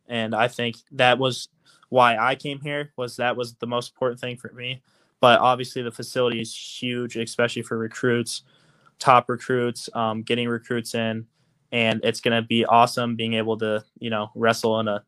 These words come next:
nice facility, a nice place. And it's hard to say the excitement now, but when that thing goes up, I'll be pretty excited when I'm actually being able to look at it. So.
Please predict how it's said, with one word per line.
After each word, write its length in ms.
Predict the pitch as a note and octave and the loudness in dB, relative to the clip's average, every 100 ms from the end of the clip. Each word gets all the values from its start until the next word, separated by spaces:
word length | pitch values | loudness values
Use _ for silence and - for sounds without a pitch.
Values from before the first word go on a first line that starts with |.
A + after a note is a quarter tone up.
| _ | _
nice 340 | A#2+ A#2+ - | 0 2 2
facility, 500 | A#2+ A2+ A#2+ A#2 A#2 | -4 0 2 2 2
a 60 | A2 | 0
nice 300 | A2 A2+ - | 0 -2 -4
place. 520 | - A2 G#2+ - - A2+ | -4 -2 -2 -6 -14 -12
And 300 | G#2+ G#2 G#2+ _ - - _ _ _ _ _ _ | -12 -12 -18 _ -20 -20 _ _ _ _ _ _
it's 160 | D3 D3 | 4 6
hard 220 | D#3 E3+ | 6 6
to 60 | E3 | 4
say 220 | - D#3 | 0 0
the 100 | D3 | 0
excitement 480 | C#3 - C3+ B2+ A#2+ | -4 -2 -4 -4 -6
now, 260 | A#2+ B2+ | -4 -4
but 180 | C3 A2+ | -4 -6
when 140 | B2 B2 | -6 -8
that 180 | A2+ A2 | -10 -10
thing 160 | A#2+ | -10
goes 220 | A#2+ A#2 | -6 -6
up, 160 | A#2 A#2 | -6 -8
I'll 80 | A2 | -8
be 120 | A2+ A2 | -12 -18
pretty 240 | G#2+ G#2+ | -20 -20
excited 420 | G#2 - G#2+ G#2 G#2+ _ _ - | -18 -14 -14 -16 _ _ _ -8
when 120 | B2+ | -2
I'm 220 | B2 B2 | -2 -2
actually 360 | B2 B2 - A#2+ | -4 -4 -6 -6
being 300 | A#2+ A#2 G2 A2+ _ | -6 -6 -8 -10 _
able 240 | B2 A#2+ A#2 | -4 -2 -2
to 60 | |
look 260 | A2 A#2 A#2+ | 0 -2 -2
at 100 | G#2+ | -4
it. 180 | G#2+ - | -4 -6
So. 300 | - G#2+ | -8 -8